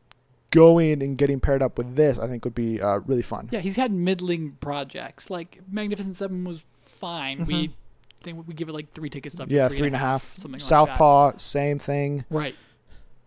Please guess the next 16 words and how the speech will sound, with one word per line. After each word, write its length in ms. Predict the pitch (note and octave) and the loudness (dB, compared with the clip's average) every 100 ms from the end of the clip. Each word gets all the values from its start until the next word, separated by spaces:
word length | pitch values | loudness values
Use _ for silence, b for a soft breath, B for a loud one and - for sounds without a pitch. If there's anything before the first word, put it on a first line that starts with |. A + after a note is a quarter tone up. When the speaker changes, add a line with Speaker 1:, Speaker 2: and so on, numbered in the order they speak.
| _ _ | _ _
Speaker 2:
He's 280 | _ D#3 C#3+ | _ -8 -4
got, 180 | E3 D#3 | -4 -6
he's 180 | C3 D#3+ | -8 -6
all 200 | D3 D3 | -6 -6
got 220 | D3+ C#3+ | -8 -10
the 80 | - | -14
setup 360 | - D3 B2 - | -12 -10 -10 -12
for 220 | A#2+ A#2 | -14 -14
it. 120 | - | -12
Speaker 1:
Mm-hmm. 840 | B2 C3+ C3+ - - _ _ _ E3 | -12 -10 -12 -16 -20 _ _ _ -8
Speaker 2:
Um, 380 | D3 C#3 C#3+ - B B B B | -6 -8 -10 -14 B B B B
so 100 | - | -10
totally 280 | A#3 C#4+ E3 | -4 -4 -4
agree 120 | C#3 | -8
with 100 | B2 | -12
that. 200 | - B2 | -14 -14